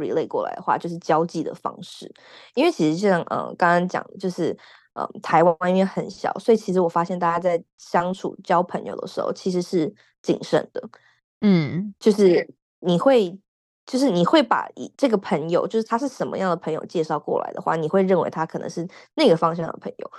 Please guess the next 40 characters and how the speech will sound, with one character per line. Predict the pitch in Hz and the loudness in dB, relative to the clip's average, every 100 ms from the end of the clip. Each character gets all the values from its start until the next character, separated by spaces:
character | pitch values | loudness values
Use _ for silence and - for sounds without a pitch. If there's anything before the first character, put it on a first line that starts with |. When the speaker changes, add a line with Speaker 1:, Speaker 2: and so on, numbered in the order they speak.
| - - - | -20 -6 2
Speaker 1:
那 | 262 | 6
如 | 254 | 6
果 | 202 | 6
这 | 302 | 4
个 | 240 | 2
朋 | 196 | 2
友 | 160 151 | -2 -4
是 | - 170 - | -6 -8 -6
你 | 160 | -6
从 | 156 170 | -4 -4
这 | 190 294 | 0 4
个 | 190 | 4
管 | - - | 2 0
道 | 170 | -2
去 | 170 185 | -2 -2
认 | 170 | -2
识 | 165 | -2
的 | 156 | -4
话， | 165 | -4
你 | 160 | 0
会 | 175 | 0
认 | 175 | 2
为 | 170 | 0
他 | 165 | -4
是 | 170 | -4
那 | 180 226 | 0 2
个 | 170 | 2
方 | 165 156 | -2 -8
向 | 156 | -10
的 | 113 | -12
朋 | - - - | -14 -16 -14
友。 | - - - - - | -16 -16 -18 -20 0
那 | 269 | 2
你 | 208 | 2
可 | - 175 | 2 2
能 | - | 2
很， | 160 180 | -2 -6
就 | - 196 | -2 2
是 | 202 | 2
会 | 226 180 - | 4 2 0